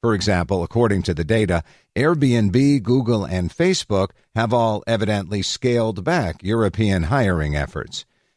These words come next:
Scale-ups such as Habito, Treatwell, and CarWow appear to have paused recruitment altogether, likely reflecting the challenges that prop tech and mobility is currently facing.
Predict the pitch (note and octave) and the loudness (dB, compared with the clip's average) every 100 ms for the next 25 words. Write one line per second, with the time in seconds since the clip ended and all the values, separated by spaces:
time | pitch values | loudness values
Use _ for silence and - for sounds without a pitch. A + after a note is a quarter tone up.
0 | _ - - G3+ A3 D3 G#2+ B2 - - | _ -6 0 2 2 2 2 0 -8 -4
1 | A#2+ G#2 - F#2+ - G2+ A#2+ D3+ D#3 D#3+ | -2 0 0 -2 0 0 2 2 2 0
2 | B2+ - D3+ - A#2 A2+ G#2 F#2 F2 - | -2 -2 -2 0 0 2 0 -2 -2 -2
3 | F3 F3+ G2 D2+ D2 E2+ _ - F2+ B2+ | 0 0 0 -2 -4 -6 _ -8 -6 -2
4 | A#2+ G2+ F#2 G2 - C#3 C#3+ D3 - F#2+ | 0 0 0 -2 -4 -2 0 0 -4 -8
5 | F#2+ G#3 A3 - G#2 G#2+ A2+ C3 E3+ F#3+ | -6 -4 -4 -2 -2 0 -2 -2 0 0
6 | F#2 - _ _ - A#2+ A#2+ - A2 E2 | -2 -8 _ _ -4 0 0 0 -2 0
7 | F2+ - C3+ - G#2 F#2 - C#3+ D#3+ A2+ | -2 0 0 0 0 0 0 2 2 2
8 | E2 F2+ D#2 - F#2 E2 _ B2 C3 - | 0 -2 -2 -2 -2 -2 _ -2 -2 -2
9 | A2 F2+ E2+ F2+ E2+ F2+ E2+ F#3 G#2 D#2+ | -2 -2 -2 -4 -2 -2 -2 0 0 -2
10 | D#2 D2 - G#2 D#2 F2+ - B2+ A2 - | -6 -6 -4 -4 -2 -4 -2 0 -2 -6